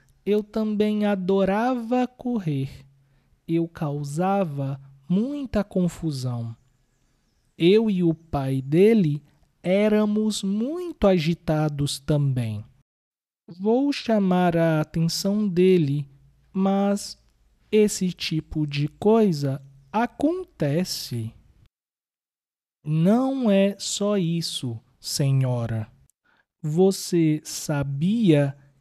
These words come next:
que seu filho é um psicopata? Na aula de ontem, ele puxava o cabelo de uma colega de sala.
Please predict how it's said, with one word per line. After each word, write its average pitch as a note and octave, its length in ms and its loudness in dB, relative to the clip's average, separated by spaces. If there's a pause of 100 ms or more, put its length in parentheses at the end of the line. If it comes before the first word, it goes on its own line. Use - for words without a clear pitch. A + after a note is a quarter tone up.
(220)
que E3 300 -4
seu D3 380 -6
filho G#3+ 760 2
é D#3+ 220 2
um D3 240 0
psicopata? D#3+ 1800 -4 (1200)
Na F3+ 340 2
aula C3 460 0
de A2+ 320 -2
ontem, E3+ 600 4 (1040)
ele G#3 440 4
puxava G3 1120 0
o D#3+ 100 -2
cabelo D3 920 0 (280)
de F#3 240 -4
uma A3+ 300 0
colega F#3+ 880 2
de D3 160 -6
sala. A2 720 -8